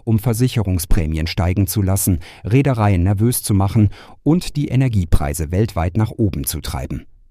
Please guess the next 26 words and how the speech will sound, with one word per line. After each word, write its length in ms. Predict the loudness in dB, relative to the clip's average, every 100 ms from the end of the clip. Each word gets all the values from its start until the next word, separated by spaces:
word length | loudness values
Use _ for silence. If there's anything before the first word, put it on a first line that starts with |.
| _
Genau 300 | -4 -2 0
diese 340 | -2 -4 -4 -2
Verwundbarkeit 920 | 0 2 0 0 -4 -4 -2 -2 0
hat 140 | -2
Teheran 460 | 0 0 0 0 2
mit 200 | 2 0
Ausbruch 420 | -6 -6 -2 0
des 220 | 0 -2
Iran-Kriegs 800 | -2 -2 0 2 0 0 -6 -6
zu 100 | -4
nutzen 380 | -2 -2 -2 -4
gelernt 420 | -2 -2 -2 -4 -14 -16 -20 -16 -2
und 220 | 0 0
in 220 | -2 -2
jüngster 400 | 0 0 0 -4
Zeit 320 | -2 -2 -2
treibt 320 | -2 -4 -2 -2
die 240 | -4 -2
iranische 480 | -2 0 -2 -2 -4
Führung 440 | -2 0 0 -2
die 200 | -4 -6
Eskalation 720 | -6 -4 -2 -2 -2 0 2
mit 220 | 2 0 -4
Attacken 440 | -6 -6 -2 -4
auf 280 | -4 -8 -4
Handelsschiffe 640 | -2 -2 -2 -4 -2 -4